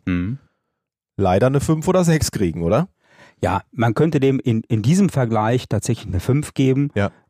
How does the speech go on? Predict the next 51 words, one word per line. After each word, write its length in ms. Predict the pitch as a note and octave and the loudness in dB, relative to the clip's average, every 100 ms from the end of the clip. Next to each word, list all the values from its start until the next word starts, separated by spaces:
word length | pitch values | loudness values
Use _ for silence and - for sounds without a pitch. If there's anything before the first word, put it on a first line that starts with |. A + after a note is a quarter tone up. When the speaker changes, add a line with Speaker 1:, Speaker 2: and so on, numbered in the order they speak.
| - | 0
Speaker 1:
Ähm, 400 | A2+ A2 A2 - - | 2 2 0 -4 -4
sechs 320 | A2+ D#3+ - | 0 0 0
wäre 80 | D#3 | 0
mir 80 | C3 | 0
trotzdem 320 | C3+ - E3+ | -2 0 2
ein 20 | |
bisschen 220 | D3+ D#3 | 2 0
zu 100 | C#3 | 0
stark, 500 | C#3 C#3 B2 C#3+ - | 0 0 0 -2 -2
weil 180 | A2+ A2+ | 0 0
ich 100 | - | 0
habe 140 | D3+ C3+ | 0 0
ihn 80 | A#2 | -4
früher 360 | - D3+ A#3+ | 0 0 0
schon 140 | - E3 | -2 -4
öfters 220 | - E3 | 0 0
mal 140 | D#3 B2+ | 2 0
verwendet, 580 | B2 G#2 G#2 D3+ F#3 - | 0 0 0 2 0 2
muss 160 | C3 - | 0 2
jetzt 100 | F#2 | 2
Speaker 2:
Mhm. 40 | |
Speaker 1:
nur 60 | D3+ | 2
im 60 | C3 | 2
Vergleich 500 | C#3 A2 G#2 C#3+ - | 0 2 0 0 0
sagen, 420 | F#2 D#2+ D2+ D#2 | 0 0 -4 -2
Speaker 2:
Ja. 160 | F#2+ F2+ _ - - | 0 0 _ -20 -12
Speaker 1:
dass 280 | C3 G#2 G2+ | -4 -2 0
er 100 | G#2 | -2
es 80 | - | 0
dann 140 | F#2+ | -2
nicht 120 | F2 | -2
so 80 | F#2+ | -4
bringt. 300 | D#2+ F2 D2+ | -4 -6 -2
Speaker 2:
Ja, 140 | F#2+ - | -2 0
Speaker 1:
Ja? 180 | A2+ B2+ | 0 0
Speaker 2:
ja, 60 | |
du 140 | - G#2+ | 0 0
hast, 240 | G#2+ - | 2 2
du 40 | |
hast 120 | B2+ - | 2 4
vollkommen 460 | C3 A#2+ A2 F#2+ | 2 2 0 0
recht. 260 | E2+ E2 - | -2 -4 -2
Also 160 | G2+ | 0
so 120 | F#2+ F#2+ | 0 0
sehr 200 | A2+ C3 | 2 4
er 100 | A#2+ | 4
jetzt 220 | A2+ - | 2 0
auch 140 | A2 | -2
in 120 | F#2 | -4
unserem 380 | - B2 E3 C3+ | -4 -2 0 0
Vergleich 420 | C3 A2 G2+ F#2 | 0 2 2 0